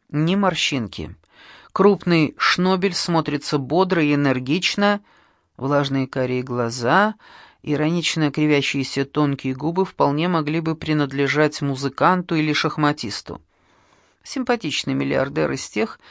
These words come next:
кому ничего не досталось при ельцинской раздаче, да и так обошлась.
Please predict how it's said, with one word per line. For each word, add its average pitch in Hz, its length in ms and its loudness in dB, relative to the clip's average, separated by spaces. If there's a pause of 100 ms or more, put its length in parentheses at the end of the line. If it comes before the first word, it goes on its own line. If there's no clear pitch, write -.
(380)
кому 170 200 0
ничего 165 380 -2
не 147 140 -2
досталось 156 640 0
при 143 180 -2
ельцинской 139 680 -2
раздаче, 131 580 -2
да 160 120 -2
и 147 360 0 (800)
так 76 260 -4
обошлась. - 760 -8